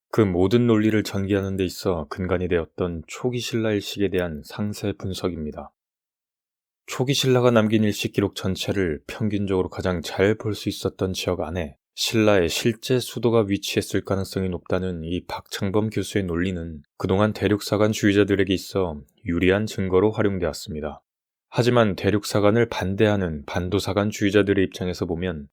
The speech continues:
이 사진은 그저 엉뚱한 소문을 퍼뜨리는 가십거리에 불과했죠. 하나의 그림을 두고 양쪽의 의견이 나뉘게 된 상황. 사실 이것은 양측 진영 중 한 곳에 특별한 문제가 있다기보단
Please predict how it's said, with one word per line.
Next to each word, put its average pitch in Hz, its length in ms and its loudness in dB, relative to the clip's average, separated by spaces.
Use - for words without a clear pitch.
이 113 160 4
사진은 113 540 0
그저 95 500 2
엉뚱한 95 520 0
소문을 110 420 0
퍼뜨리는 98 680 -2
가십거리에 92 760 -2
불과했죠. 85 680 -4
하나의 120 420 4
그림을 110 400 4
두고 95 440 4
양쪽의 87 480 2
의견이 95 320 2
나뉘게 90 360 0
된 90 100 2
상황. 80 400 -6
사실 120 380 2
이것은 98 640 2
양측 85 460 -2
진영 101 360 0
중 87 320 -4
한 - 320 -6
곳에 98 220 0
특별한 98 540 -2
문제가 90 420 2
있다기보단 90 760 -2